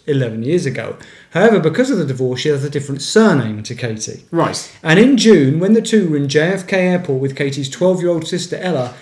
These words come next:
Speaker 1: an immigration officer refused to believe the three were related. Katie said, "I was at J F K Airport in the U S A with my family. The immigration officer looked at my mum's passport, then at my sister's. He looked up and said, 'You have different surnames. Where's the father?'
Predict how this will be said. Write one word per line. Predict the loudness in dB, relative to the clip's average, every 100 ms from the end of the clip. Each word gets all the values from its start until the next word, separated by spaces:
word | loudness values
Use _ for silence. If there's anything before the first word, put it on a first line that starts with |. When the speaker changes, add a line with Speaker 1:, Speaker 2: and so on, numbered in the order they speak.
| -12
Speaker 1:
an | 0 4
immigration | 4 4 2 2 -2
officer | -4 -4 -2
refused | -2 -4 -2 -2 -2
to | -4
believe | 0 2 0
the | -4
three | -6 -2 2
were | 2
related. | 2 2 0 -2 -8 -12 -18 -20 -20 -4
Katie | 4 4 4 0
said, | 0 2
"I |
was | 2 0
at | 2
J | 2
F | 2 0
K | -2
Airport | 0 -2 -2 -2
in | -2
the | 0
U | 0
S | 0 -2
A |
with | -4
my | -6 -6
family. | -2 0 0 -2 -4 -14 -4
The | 0
immigration | 2 4 2 2 -4
officer | -4 2
looked | 2 2
at | -2
my | -4
mum's | -4 -6
passport, | -4 -4 -4 -6 -4 -4 -2
then | 0 0
at |
my | -2
sister's. | -8 -10 -10 -8 -8
He | -4
looked | 0 0
up | -4 -8
and | -4
said, | -2
'You | 2
have | 2 0
different | -6 -6 -6
surnames. | -4 -4 -6 -12 -18 -4
Where's | 2 4 2
the | -2
father?' | -2 0 0 -4